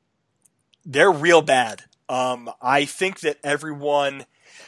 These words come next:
expected Michigan State to have some pretty serious growing pains as it was,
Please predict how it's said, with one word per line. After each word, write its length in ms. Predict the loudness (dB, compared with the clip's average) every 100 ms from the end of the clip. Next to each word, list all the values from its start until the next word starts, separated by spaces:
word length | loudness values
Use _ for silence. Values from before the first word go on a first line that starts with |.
| _ -8
expected 1040 | -4 -4 -6 -4 0 0 0 -6 -6 -6 -12
Michigan 640 | -8 -6 -4 -6 -8 -6
State 640 | -4 -2 -2 0 -2 -6 -12
to 500 | -10 -8 -8 -10 -12 _ _ -20 -20 -20 _
have 400 | -8 4 4 4
some 260 | -2 -6 -10
pretty 640 | -18 -16 -14 -10 -6 -6 -4
serious 1000 | -4 -2 -4 -6 -6 -6 -6 -4 -4 -8
growing 580 | -12 -4 -2 0 -2 -10
pains 560 | -10 -8 -8 -10 -12
as 340 | -8 -6 -4 -6
it 120 | -10
was, 260 | -12 -12